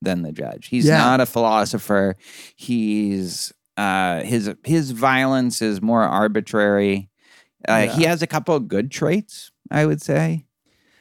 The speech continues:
Speaker 2: Like what, what are some examples of a good thing that he does?
Speaker 1: Like, he has a dog that, unlike,
Speaker 2: <laughs>
Speaker 1: like, like
Speaker 2: Oh,
Speaker 1: the
Speaker 2: yeah, yeah,
Speaker 1: judge
Speaker 2: he
Speaker 1: will
Speaker 2: keeps
Speaker 1: just
Speaker 2: the
Speaker 1: throw puppies in
Speaker 2: Oh,
Speaker 1: the water,
Speaker 2: fucking
Speaker 1: he'll
Speaker 2: shit.
Speaker 1: actually,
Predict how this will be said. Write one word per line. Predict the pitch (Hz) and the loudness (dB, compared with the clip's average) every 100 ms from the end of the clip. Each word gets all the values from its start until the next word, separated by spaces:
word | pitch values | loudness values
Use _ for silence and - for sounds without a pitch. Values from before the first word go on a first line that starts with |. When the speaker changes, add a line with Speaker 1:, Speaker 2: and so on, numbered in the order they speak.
| _ _ _ | _ _ _
Speaker 2:
Like | - 160 - | -2 -2 0
what, | 170 - | -2 -2
what | 147 180 | 0 2
are | 208 | 2
some | - 180 | 2 0
examples | 139 147 147 151 | 0 0 -2 -4
of | 127 | -6
a | |
good | 117 135 - | -4 -4 -2
thing | 165 180 180 - _ - | -4 -2 -6 -8 _ -12
that | 156 | -8
he | 175 | -8
does? | 160 | -6
Speaker 1:
Like, | 165 131 123 - | -2 0 -2 -4
he | 135 147 | -4 0
has | 139 131 | 2 2
a | 120 | 0
dog | 101 98 101 107 120 - - | 2 4 4 2 -2 -4 0
that, | 110 - - | 0 0 -4
unlike, | - 381 285 - 110 | 4 4 6 4 2
Speaker 2:
<laughs> | |
Speaker 1:
like, | 110 104 - | -2 -4 -2
like | 160 | 0
Speaker 2:
Oh, | 165 | 2
Speaker 1:
the | |
Speaker 2:
yeah, | - 123 | 2 2
yeah, | 110 123 | 2 0
Speaker 1:
judge | |
Speaker 2:
he | 151 | -2
Speaker 1:
will | 120 | -4
Speaker 2:
keeps | 110 110 | -4 -6
Speaker 1:
just | - | -6
Speaker 2:
the | 113 | -2
Speaker 1:
throw | 113 117 | 0 0
puppies | - 113 - 113 104 | 0 0 0 -2 -2
in | 104 | 0
Speaker 2:
Oh, | 120 107 95 | 0 0 0
Speaker 1:
the | |
water, | 95 98 101 110 110 | 0 0 0 0 0
Speaker 2:
fucking | 101 | 0
Speaker 1:
he'll | 110 107 110 | 0 2 2
Speaker 2:
shit. | 104 | 0
Speaker 1:
actually, | 98 - 98 101 101 98 | -2 -6 -6 -2 -2 -6